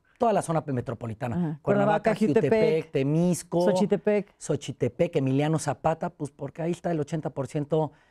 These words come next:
Speaker 1: del Producto Interno Bruto del Estado, ¿no? Tenemos los otros municipios que también a lo mejor no hay tantas complejidades, pero, pues, trabajamos por instrucciones del gobernador y del secretario Salgado,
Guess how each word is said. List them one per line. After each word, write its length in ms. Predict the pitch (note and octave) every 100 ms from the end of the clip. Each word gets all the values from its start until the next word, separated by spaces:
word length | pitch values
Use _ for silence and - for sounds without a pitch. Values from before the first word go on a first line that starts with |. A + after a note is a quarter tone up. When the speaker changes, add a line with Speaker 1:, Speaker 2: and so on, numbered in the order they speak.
| _ -
Speaker 1:
del 520 | B2+ B2+ B2 A#2+ A#2+
Producto 320 | C3+ C#3 C#3+
Interno 300 | B2+ C3 C3
Bruto 280 | B2+ B2+ C3
del 300 | A2+ G#2+ G#2
Estado, 380 | A2 - G#2+ G#2+
¿no? 200 | F3+ - _ _ _ _
Tenemos 280 | D3+ E3+ F3+
los 120 | D#3
otros 220 | E3 F3 D#3
municipios 560 | D3 C#3+ E3 D3+ E3+
que 100 | -
también 380 | - C3+ C#3+ D3
a 80 | C3+
lo 80 | B2+
mejor 280 | B2 C#3+
no 140 | C#3 C#3
hay 200 | D3 C3+ _ _
tantas 300 | D3+ C#3 D#3
complejidades, 760 | D#3+ D3+ D#3+ F#3+ F#3 F3 F#3+ - _ _ -
pero, 240 | G3+ A3
pues, 160 | A3 E3+
trabajamos 640 | E3 D#3 F#3 F#3 G3 -
por 180 | - D3
instrucciones 540 | C3+ C3+ B2+ D#3+ D#3+
del 100 | C3+
gobernador 500 | B2 B2 C#3 D#3+ F#3
y 60 | E3
del 140 | B2+
secretario 440 | B2 C3 C3 C#3+ D#3
Salgado, 440 | F3 F#3 F3+ G3